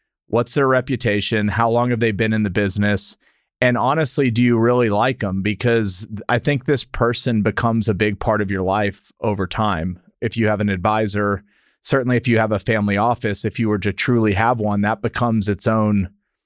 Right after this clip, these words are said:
while it's a business, it still becomes like another family for the family. I mean, they become very ingrained with these people. They're given a lot of trust. The people of those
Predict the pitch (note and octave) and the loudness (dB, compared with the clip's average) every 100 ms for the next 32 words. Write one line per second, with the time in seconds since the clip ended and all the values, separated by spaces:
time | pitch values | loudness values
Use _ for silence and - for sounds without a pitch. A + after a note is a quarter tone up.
0 | _ _ - B2+ A2+ A#2 G2 C3+ C3+ B2 | _ _ 0 2 2 -2 0 0 2 0
1 | A2+ - A2 - - B2+ C3+ G#2+ G#2 A2+ | -2 -2 -4 -4 0 2 4 2 0 -2
2 | G#2+ G#2+ G#2+ G#2 G#2+ G2 - A2 A#2 G#2+ | 0 -2 0 0 0 0 -2 0 0 0
3 | G2 - A2 G#2+ F#2 - A2 B2 F#2 F2 | -2 -2 0 0 0 0 0 0 -2 -2
4 | G2 G2+ G#2+ G#2 - G#2 G2+ G#2+ A2 G#2 | 0 2 2 2 0 0 2 2 2 0
5 | G2 F#2 G#2 A#2 A2+ G#2+ G#2+ - A2+ G#2+ | 0 0 0 2 0 0 -2 0 -2 0
6 | G#2+ G2+ G2 F#2 A2 G#2 G2 F#2+ G2+ F#2 | 2 2 0 0 0 0 0 0 0 -2
7 | - G#2 G#2+ A#2 - - _ _ _ _ | -4 0 0 -2 -4 -10 _ _ _ _
8 | _ - F2+ B2+ A#2 A2 G#2+ G#2+ G2+ - | _ -8 -2 0 2 2 2 2 0 -4